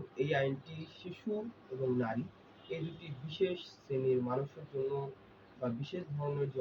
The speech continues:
অপরাধ বা বিশেষ ধরনের অবস্থার যে অপরাধ রয়েছে, সেই সকল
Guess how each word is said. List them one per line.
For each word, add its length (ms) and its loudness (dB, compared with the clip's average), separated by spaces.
অপরাধ 340 0
বা 60 -6
বিশেষ 180 -4
ধরনের 320 2
অবস্থার 500 -2
যে 80 4
অপরাধ 320 0
রয়েছে, 300 -2
সেই 220 -6
সকল 200 -6